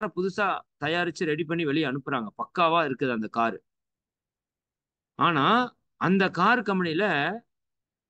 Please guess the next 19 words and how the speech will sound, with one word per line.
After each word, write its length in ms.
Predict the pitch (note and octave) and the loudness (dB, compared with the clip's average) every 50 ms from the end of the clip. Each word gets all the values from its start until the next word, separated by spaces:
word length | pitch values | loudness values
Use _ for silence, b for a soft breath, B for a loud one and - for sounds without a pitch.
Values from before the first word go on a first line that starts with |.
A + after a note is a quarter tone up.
| _ _ _ _ _ _ _ _ _ _ _ _ _ _ _ | _ _ _ _ _ _ _ _ _ _ _ _ _ _ _
ஒரு 140 | D#3+ E3 D#3 | 0 0 0
பழைய 400 | - - D#3 E3 F#3+ G#3+ A#3 A#3+ A#3 - | 0 0 0 2 4 4 4 2 2 0
காரை 300 | - F#3 F#3+ G#3 A3 A3+ | 0 2 2 4 2 2
கொண்டு 240 | F3 F#3 F3+ F3+ F3 | 0 -2 -4 -2 0
போய் 160 | G#3 G3+ E3+ | -2 0 0
ரெடி 140 | E3 E3+ G3 | 0 -2 -2
பண்ண 200 | E3+ G3 F#3+ F#3 | -2 -2 -2 -2
முடியுமா, 360 | E3 D#3 D#3 D#3+ D#3 E3+ F3+ | -4 -2 -2 -2 -2 -2 -4
முடியாதா? 380 | D#3+ C#3+ C3+ C3 B2 A2+ A2+ A2 _ _ _ _ _ _ _ _ _ _ _ _ _ _ _ _ _ _ _ _ _ _ _ _ _ _ _ _ _ _ _ _ _ _ _ _ _ _ _ _ | -4 -4 -4 -4 -4 -6 -8 -12 _ _ _ _ _ _ _ _ _ _ _ _ _ _ _ _ _ _ _ _ _ _ _ _ _ _ _ _ _ _ _ _ _ _ _ _ _ _ _ _
நல்லா 160 | - C#3+ E3+ F3+ | -2 0 0 0
புரிஞ்சுக்கணும். 520 | C#3 D3 D3+ D#3 D#3 D3 A#2 G#2 F#2 - _ _ _ _ _ _ _ _ _ _ _ _ _ _ _ _ _ _ | 0 -2 -2 -2 -2 -2 -4 -4 -6 -10 _ _ _ _ _ _ _ _ _ _ _ _ _ _ _ _ _ _
புதுசா 360 | - D3+ F3 G#3+ F#3 - A#3+ B3+ B3+ | -2 0 0 0 2 4 4 4 6
நாலு 280 | A3+ G3+ F#3+ G3 F#3 F3+ | 6 6 6 6 4 4
காரை 280 | E3+ F3 F3 G3+ A3 G#3 | 4 4 2 4 6 4
உற்பத்தி 400 | F3+ D#3 D3 - A3 G#3 F3 A3 F#3+ | 4 4 2 0 0 0 0 -4 -2
பண்ற 300 | E3+ G3 F#3+ F#3 F3 F3 E3 D3+ | 0 0 0 0 2 2 2 2
அந்த 300 | C#3 D3 D#3+ E3 D#3+ D3+ D3+ C#3 - _ _ _ _ _ _ | 2 0 0 -2 -2 -2 -4 -4 -4 _ _ _ _ _ _
கார் 320 | - - D3+ F3+ G3 F#3 D#3+ | -2 2 4 4 2 2 0
கம்பெனிக்கு 680 | - D#3 D#3+ E3 D3+ F#3 F3 D#3+ C#3+ A#2+ - A2+ A2 | -4 -4 -4 -4 -4 -4 -2 -2 -2 -4 -2 0 2